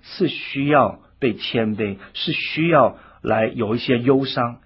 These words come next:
因此我们才能够得到安慰，从神来的安慰。你知道吗？这里有一章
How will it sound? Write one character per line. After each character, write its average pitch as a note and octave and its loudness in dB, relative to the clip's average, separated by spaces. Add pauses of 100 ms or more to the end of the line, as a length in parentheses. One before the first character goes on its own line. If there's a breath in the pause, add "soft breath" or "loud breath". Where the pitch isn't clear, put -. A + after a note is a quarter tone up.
(120)
因 D3 -2
此 G#2+ -10
我 G2 -4
们 G#2 -2
才 - -8
能 G2+ -4
够 G2 -2 (280 loud breath)
得 A2 -2
到 A#2+ 4
安 B2 -2
慰， A#2+ 0
从 C3 -6
神 A2+ -4
来 G2+ -6
的 F#2+ -6
安 F#2+ -10
慰。 F#2+ -10 (320 soft breath)
你 A2+ -8
知 D#3 -8
道 D3+ 4
吗？ C#3 4
这 E3 0
里 B2+ 2
有 G#2 0
一 A2+ -4
章 C3 4